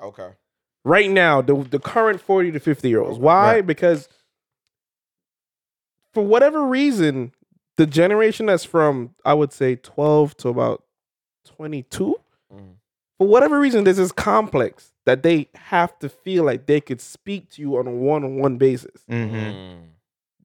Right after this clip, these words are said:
Speaker 2: There's no boundary there. Like, you could, we're, we're, we're thirties, late twenties, and a fifteen-year-old could talk to us, and we're think,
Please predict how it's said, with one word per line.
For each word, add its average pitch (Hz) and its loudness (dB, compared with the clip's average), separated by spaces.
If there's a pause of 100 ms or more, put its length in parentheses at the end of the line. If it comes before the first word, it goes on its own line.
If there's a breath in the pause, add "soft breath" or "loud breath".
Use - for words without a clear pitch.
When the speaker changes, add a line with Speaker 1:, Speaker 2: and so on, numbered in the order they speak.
Speaker 2:
There's 170 0
no 220 2
boundary 170 0
there. 113 -4
Like, 120 -4
you 196 -6
could, 190 -12
we're, 185 0
we're, 190 2
we're 202 0 (480)
thirties, 208 0
late 190 0
twenties, 180 -4
and 147 -2
a - 0
fifteen-year-old 196 -6
could 139 -8
talk 180 -2
to 151 -4
us, 143 -4
and 143 -10
we're 165 -4
think, 185 -10